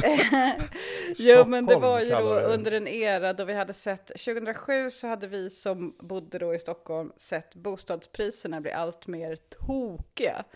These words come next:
Speaker 1: Eh, alltså de rasade uppåt under ett par decennier där. Alltså från nittiotalet och framåt. Och, eh, eh, och det var liksom, och det fortsatte de göra sen också, så det var inte så att piken låg <laughs> tjugohundrasju, utan de, de bara ångar ju på.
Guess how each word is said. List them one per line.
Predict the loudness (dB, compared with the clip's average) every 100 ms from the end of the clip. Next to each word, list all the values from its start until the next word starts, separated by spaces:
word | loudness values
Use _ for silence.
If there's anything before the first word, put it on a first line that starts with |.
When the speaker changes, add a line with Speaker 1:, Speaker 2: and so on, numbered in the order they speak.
| -20 -20 _
Speaker 1:
Eh, | -6 -4 -4 -4
alltså | -6 -8
de | -4 -4 -4 -6 -6 -8 -8 -4
rasade | 0 0 0 -4 -4
uppåt | -4 -6 -8 -6
under | -6 -4 -4 -4 -6
ett | -10 -8
par | -6 -6
decennier | -8 -8 -8 -6
där. | -8 -8 -10 -12 -20 _ -16
Alltså | -16 -12
från | -8 -6
nittiotalet | -6 -10 -10 -10 -10
och | -12
framåt. | -10 -8 -10 -14 -12
Och, | -10 -10 -10 -10
eh, | -6 -4 -6 -10 -14 _
eh, | -8 -4 -2 -4 -6 -12 -10
och | -10 -10 -10
det |
var | -6 -4
liksom, | -4 -6 -6
och | -6 -6
det | -6 -6
fortsatte | -8 -6 -6
de | -6 -6
göra | -4
sen | -4 -4 -6
också, | -8 -14
så | -14
det |
var | -10
inte | -8
så | -8
att | -10 _
piken | -10 -8 -8 -10
låg | -10 -6 -6
<laughs> |
tjugohundrasju, | 2 2 2 0 -4 -6 -8
utan | -8 -8 -6
de, | -8 -8 -6
de | -6 -6
bara | -8 -10 -14 -20 -20 _ _ -10
ångar | -6 -4 -4
ju | -6
på. | -6 -8